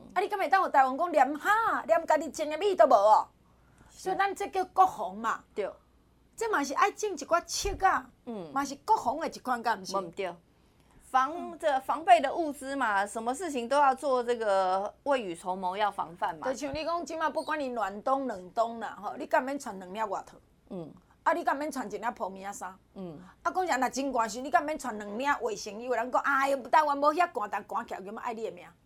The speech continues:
Speaker 1: 啊，这毋叫封闭吗？这就是类似国防的意思嘛。
Speaker 2: 嗯。
Speaker 1: 我无要大富大贵，我无要穿偌水，但我起码爱保护我家己，免个寒着嘛。
Speaker 2: 嗯。
Speaker 1: 安尼会使无？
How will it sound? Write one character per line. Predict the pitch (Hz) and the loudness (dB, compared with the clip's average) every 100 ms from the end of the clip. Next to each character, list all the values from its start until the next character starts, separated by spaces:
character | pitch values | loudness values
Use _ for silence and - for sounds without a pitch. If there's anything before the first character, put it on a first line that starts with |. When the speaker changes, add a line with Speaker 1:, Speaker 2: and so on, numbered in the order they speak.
| _ _ _ _ _ | _ _ _ _ _
Speaker 1:
啊， | 349 | -6
这 | 415 370 | -2 -2
毋 | 262 | -2
叫 | 370 320 - | -2 -4 -10
封 | - 254 247 | -6 -4 -4
闭 | - 247 233 | -6 -10 -6
吗？ | 233 226 226 | -6 -6 -8
这 | 349 | -10
就 | 262 | -8
是 | - 208 | -8 -10
类 | 190 233 | -8 -8
似 | 208 208 | -6 -8
国 | - 359 | 4 4
防 | - 208 | 6 -2
的 | 220 | -4
意 | 285 | -4
思 | - 180 - | -6 -10 -14
嘛。 | - - _ | -18 -20 _
Speaker 2:
嗯。 | 196 185 90 - - | -16 -16 -16 -20 0
Speaker 1:
我 | 381 | 2
无 | 320 302 | 4 2
要 | |
大 | 359 277 | 2 2
富 | 302 294 | 2 0
大 | 214 - | -2 -4
贵， | 165 | -6
我 | 254 | -2
无 | 277 | 0
要 | 285 | 0
穿 | 233 185 | -4 -10
偌 | 180 | -10
水， | 185 240 | -10 -4
但 | 247 247 | -2 0
我 | 359 - | 0 -2
起 | - 370 | -2 0
码 | 370 | 2
爱 | 330 | 0
保 | 330 - 359 | 0 4 4
护 | 294 254 | 6 2
我 | 311 | 2
家 | 233 | 0
己， | 196 | -4
免 | 208 | -4
个 | 233 | -4
寒 | 277 - 175 170 - | -4 -6 -6 -4 -2
着 | 226 160 | -2 -2
嘛。 | 170 - - _ | -4 -14 -18 _
Speaker 2:
嗯。 | 185 151 - 175 _ _ _ _ _ - | -12 -12 -16 -20 _ _ _ _ _ -14
Speaker 1:
安 | 240 | -10
尼 | |
会 | 208 | -10
使 | 180 | -10
无？ | - | -14